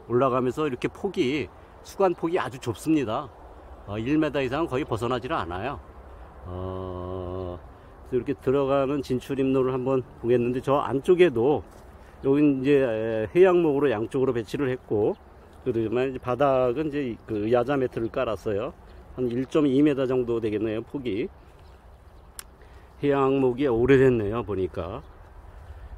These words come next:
어, 보리수 나무하고 이렇게 같이 엮어서 안쪽에도 이렇게 아치형을 만드셨어요. 아주 보기 좋네요.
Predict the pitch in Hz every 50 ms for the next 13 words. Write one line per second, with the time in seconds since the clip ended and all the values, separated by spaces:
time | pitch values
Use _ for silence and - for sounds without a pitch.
0 | - - - - 117 95 87 92 90 90 90 87 90 87 87 87 87 87 90 90
1 | 90 82 - - - - - - - - - - - - - - - - - -
2 | - - - - 110 113 123 131 139 135 120 - 135 135 135 131 127 123 123 123
3 | 123 120 117 123 123 120 131 123 113 - - - - - - - - 131 120 95
4 | - - 131 117 107 - 107 98 110 139 185 - - - - - - - - -
5 | - 98 107 107 - 127 113 110 113 110 117 107 95 - 131 104 95 101 98 -
6 | - 139 123 113 120 120 113 101 95 95 95 92 - 104 95 - - 101 101 117
7 | 135 120 90 87 80 78 98 107 117 117 123 - 117 110 - 131 123 120 107 113
8 | 120 127 123 107 110 151